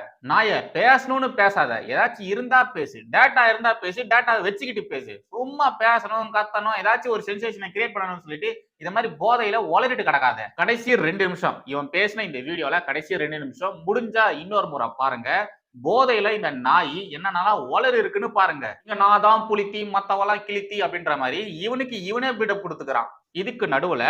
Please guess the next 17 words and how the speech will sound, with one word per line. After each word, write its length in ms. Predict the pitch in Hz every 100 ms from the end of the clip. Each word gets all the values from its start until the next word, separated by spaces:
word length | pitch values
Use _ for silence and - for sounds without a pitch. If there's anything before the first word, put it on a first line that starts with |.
| 208
அண்ணாமலை 580 | - 170 233 254 233 185
பத்தி 200 | 160 151
வேற 200 | 143 -
பேசுறான். 540 | - 123 131 147 208 - -
"நான் 180 | 180 160
அண்ணாமலை 400 | 240 277 262 233
மேல 220 | 208 170
கேஸ் 240 | 185 185
குடுத்தேன், 360 | 165 - 135 196
நீ 100 | 214
அண்ணாமலையை 500 | 156 233 269 247 226
கூப்பிட்டு 320 | 202 202 160
விசாரிச்சியா?" 440 | - 208 - 190
அப்படின்ற 320 | 175 147 139 117
மாதிரி 260 | 131 233
தமிழக 460 | 220 240 269 226 -
காவல்துறையை 540 | 151 180 165 117 123